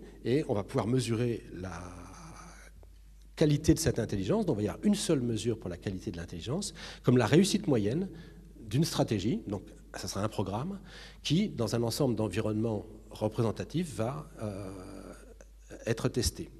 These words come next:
Alors malheureusement, cette théorie générale, elle est un petit peu trop abstraite, elle va être, euh, difficilement utilisable dans les applications,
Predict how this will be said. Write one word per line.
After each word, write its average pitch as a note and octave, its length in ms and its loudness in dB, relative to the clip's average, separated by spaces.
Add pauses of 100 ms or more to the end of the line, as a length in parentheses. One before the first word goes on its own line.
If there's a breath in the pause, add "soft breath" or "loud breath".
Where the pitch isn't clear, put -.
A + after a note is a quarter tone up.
(960 loud breath)
Alors A2+ 180 6
malheureusement, D#3+ 480 6
cette - 240 -2
théorie C3+ 300 4
générale, A#2 380 0
elle G#2 100 -2
est G2 40 -4
un G2 60 -6
petit G2+ 180 -8
peu G2+ 400 -2
trop - 180 0
abstraite, F3+ 420 2
elle A2 80 4
va A2+ 160 4
être, - 260 -2
euh, G2 140 0
difficilement A2+ 500 2
utilisable G#2+ 500 2
dans G2 60 0
les G2 180 2
applications, C3 600 2